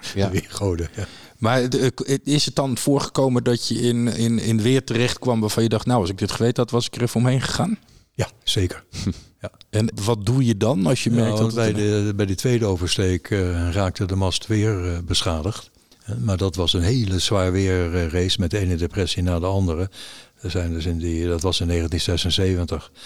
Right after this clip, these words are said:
Speaker 2: Toen zijn we met meer dan honderd boten gestart.
Speaker 1: Zo dan.
Speaker 2: En er zijn er minder dan de helft, eh, aangekomen.
Speaker 3: Zo,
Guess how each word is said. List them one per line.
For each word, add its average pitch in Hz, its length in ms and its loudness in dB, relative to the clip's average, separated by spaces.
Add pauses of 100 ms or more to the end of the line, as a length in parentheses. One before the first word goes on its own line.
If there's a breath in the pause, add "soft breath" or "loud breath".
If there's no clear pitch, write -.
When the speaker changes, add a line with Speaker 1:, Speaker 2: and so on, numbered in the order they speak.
(260 loud breath)
Speaker 2:
Toen 85 140 -6
zijn 82 240 0
we 82 60 2
met 87 140 2
meer 104 240 2
dan 92 140 0
honderd 87 300 0
boten 87 320 -2
gestart. - 540 -4
Speaker 1:
Zo - 360 -6 (160)
dan. 80 180 -14
Speaker 2:
En 92 220 -2
er 90 80 2
zijn 85 200 0
er 90 100 2
minder 90 280 2
dan 82 160 0
de 82 80 0
helft, 80 540 -4
eh, 87 220 -2
aangekomen. 87 680 -4 (500)
Speaker 3:
Zo, 123 400 -2